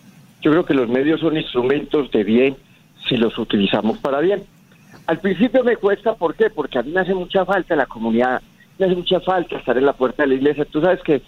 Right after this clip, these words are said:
en Colombia no tenemos la costumbre que tienen en Estados Unidos de los padres esperar a su feligresía, pero yo lo hago. Me gusta saludarlos, me gusta tomarme un café con ellos a la entrada de la iglesia,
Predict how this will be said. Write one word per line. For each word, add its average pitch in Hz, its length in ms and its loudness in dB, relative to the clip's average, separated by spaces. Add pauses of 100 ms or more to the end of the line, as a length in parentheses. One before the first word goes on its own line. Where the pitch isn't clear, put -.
(260)
en 135 100 -2
Colombia 143 400 2
no 165 80 0
tenemos 160 320 0
la 147 120 0
costumbre 127 420 -4
que - 100 -16
tienen 131 320 2
en 131 100 2
Estados 120 380 -2
Unidos 127 440 2
de 113 60 2
los 107 160 -2
padres 113 320 -2
esperar 110 400 0
a 120 100 0
su 131 100 -12
feligresía, 117 540 0 (280)
pero 175 160 2
yo 170 160 4
lo 185 160 4
hago. 120 280 -6 (420)
Me 127 80 -10
gusta 131 320 -4
saludarlos, 143 960 2
me 135 100 0
gusta 131 300 -6
tomarme 127 380 -2
un 127 60 -12
café 131 260 -2
con 131 180 0
ellos 131 240 0
a 120 80 2
la 113 80 0
entrada 120 240 2
de 131 80 2
la 127 80 -4
iglesia, 143 480 0